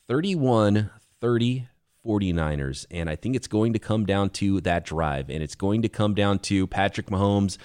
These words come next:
cementing himself as that guy,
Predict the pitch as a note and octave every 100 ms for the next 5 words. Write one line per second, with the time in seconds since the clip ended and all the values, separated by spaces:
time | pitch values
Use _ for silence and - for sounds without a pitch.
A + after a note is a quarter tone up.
0 | - - - G#2 G#2 G#2+ G2+ F#2 G#2+ G#2
1 | - G2 F#2+ F#2 - F2+ F2+ E2 F2+ G2+
2 | G2 G2+ F#2 F#2